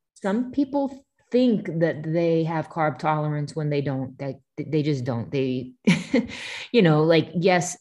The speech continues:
people bloat when they eat too many carbs, but the thing is,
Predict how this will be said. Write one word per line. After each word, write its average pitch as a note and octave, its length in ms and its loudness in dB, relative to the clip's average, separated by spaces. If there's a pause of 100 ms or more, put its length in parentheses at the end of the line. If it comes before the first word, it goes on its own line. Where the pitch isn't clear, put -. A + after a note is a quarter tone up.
(120)
people E3+ 300 -2
bloat D#3 340 2
when D#3 120 0
they D#3 80 2
eat - 280 -6
too D#3+ 120 -6
many C#3+ 220 0
carbs, C3 460 -4
but C#3 100 -6
the - 160 -10
thing E3 180 0
is, D3 380 -2